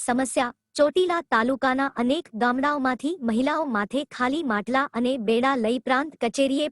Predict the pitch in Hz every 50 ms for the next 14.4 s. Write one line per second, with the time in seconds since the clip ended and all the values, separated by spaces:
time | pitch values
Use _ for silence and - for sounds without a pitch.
0 | - 269 247 247 262 311 349 330 294 285 247 220 214 190 240 262 269 269 311 -
1 | 269 240 226 226 - 277 277 - - 247 254 277 226 359 381 - 226 202 196 196
2 | 220 262 _ _ _ _ _ - - 285 339 392 415 403 392 403 294 220 226 262
3 | 285 269 - 381 381 381 269 247 240 240 247 285 330 - - 247 247 269 277 240
4 | 214 196 247 247 - 254 240 220 - - 202 190 185 190 214 269 _ _ _ _
5 | _ - 302 302 339 392 440 480 466 427 453 453 - - 277 285 311 - - 339
6 | 311 330 320 339 320 269 233 233 262 269 285 320 - - - 247 247 - 302 311
7 | 294 302 311 339 - - 226 220 247 277 254 277 269 254 269 285 277 233 220 220
8 | 262 285 311 311 302 330 302 - - 247 254 220 320 320 294 294 294 302 226 208
9 | 226 226 - 285 294 262 - 302 302 - - 240 254 269 - - 320 311 294 -
10 | 254 233 226 - 277 294 - - 285 262 240 240 262 294 294 - - 247 233 233
11 | 254 269 302 - 233 214 220 - 269 277 277 - 233 220 247 254 - 320 339 339
12 | - 254 247 220 269 294 302 233 220 208 185 247 254 269 277 - - - 233 254
13 | 262 233 - 302 302 339 - - 269 262 262 277 269 294 320 277 - 240 220 262
14 | 254 285 302 - - 254 254